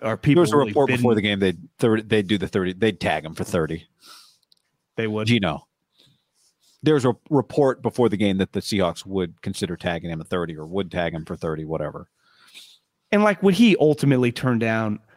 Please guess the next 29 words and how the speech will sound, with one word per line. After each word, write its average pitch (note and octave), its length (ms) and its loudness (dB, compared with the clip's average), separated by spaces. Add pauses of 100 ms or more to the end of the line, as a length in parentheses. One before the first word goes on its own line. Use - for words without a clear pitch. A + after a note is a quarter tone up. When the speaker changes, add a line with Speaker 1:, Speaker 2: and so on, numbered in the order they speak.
(120)
Speaker 1:
three C#3 560 4
for A#2+ 320 -2
eighty B2+ 460 2
with G#2+ 180 -4
forty A#2+ 380 0
guaranteed A2 580 -2
or G#2+ 80 -4
something? A2 560 -6
Speaker 2:
How - 160 -4
Speaker 1:
You C#4+ 40 0
Speaker 2:
would D4+ 60 4
Speaker 1:
know? F3 60 4
Speaker 2:
anybody D#3 300 4
pay C3 180 0
him A#2+ 140 0
more G#2+ 180 2
than G2 120 0
Seattle G2 280 0
would E2 140 -6
be E2+ 80 -10
willing F2 260 -4
to C#2 60 -12
pay G2 220 -2
him? C2+ 180 -8
They G#2 80 2
should, B2 240 -2
they C#3+ 100 2
should D3+ 280 2
like B2 220 0